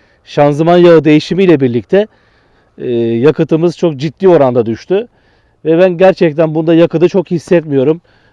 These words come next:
Ee, onu çok açık yüreklilikle söyleyebilirim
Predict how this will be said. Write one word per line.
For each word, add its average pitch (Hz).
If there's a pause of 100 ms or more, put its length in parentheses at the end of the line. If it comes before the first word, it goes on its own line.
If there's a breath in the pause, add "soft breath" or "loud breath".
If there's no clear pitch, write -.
(360)
Ee, - (440)
onu 156
çok 160 (640)
açık 156
yüreklilikle 160
söyleyebilirim 147